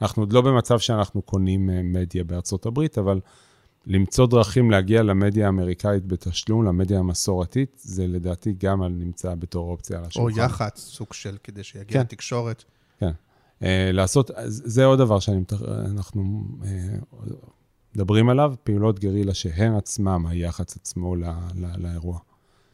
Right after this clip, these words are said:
Speaker 1: אה, נגיד היה
Speaker 2: שזה
Speaker 1: מה
Speaker 2: לדעתי רועי כהן קצת מתמחה,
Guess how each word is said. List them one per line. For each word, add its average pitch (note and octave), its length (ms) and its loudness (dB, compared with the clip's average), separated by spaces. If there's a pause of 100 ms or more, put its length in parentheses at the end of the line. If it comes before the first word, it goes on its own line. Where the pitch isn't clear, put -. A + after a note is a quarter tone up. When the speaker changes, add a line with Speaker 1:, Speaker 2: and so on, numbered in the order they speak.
(300)
Speaker 1:
אה, D#2+ 340 -2
נגיד G2 400 2
היה G2 360 2
Speaker 2:
שזה F#2+ 100 0
Speaker 1:
מה G2+ 80 2
Speaker 2:
לדעתי A#2+ 320 -4
רועי G#2 220 -6
כהן G#2 200 -6
קצת - 200 -16
מתמחה, - 360 -14